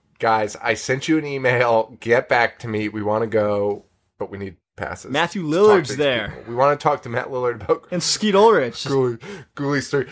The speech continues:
Speaker 1: I told, uh, our Patreon fans that we did the hangout with last night. We do this thing with a Google Hangout where our Patreon fans can come on,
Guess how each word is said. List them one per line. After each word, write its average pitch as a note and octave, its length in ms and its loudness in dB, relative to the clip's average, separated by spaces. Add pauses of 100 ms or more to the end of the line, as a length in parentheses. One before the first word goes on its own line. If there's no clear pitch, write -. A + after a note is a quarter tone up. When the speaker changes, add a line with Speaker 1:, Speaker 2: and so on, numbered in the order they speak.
(160)
Speaker 1:
I D3 100 4
told, D3+ 320 4
uh, B2 240 4
our A2 160 0
Patreon A2+ 560 -2
fans G2+ 500 -2
that G#2 140 2
we G#2 80 -4
did G2+ 260 -2
the F#2+ 120 2
hangout A2 420 2
with B2 240 -6
last B2+ 260 0
night. C3 280 2 (100)
We C3 160 -2
do D3 120 4
this C3 180 0
thing A#2+ 180 2
with A2 140 0
a G#2 60 2
Google A2 320 0
Hangout A2+ 320 4
where F#2+ 100 0
our F#2 100 0
Patreon B2 460 -2
fans C3+ 260 0
can C#3+ 160 -14
come D#3 160 0
on, E3 200 2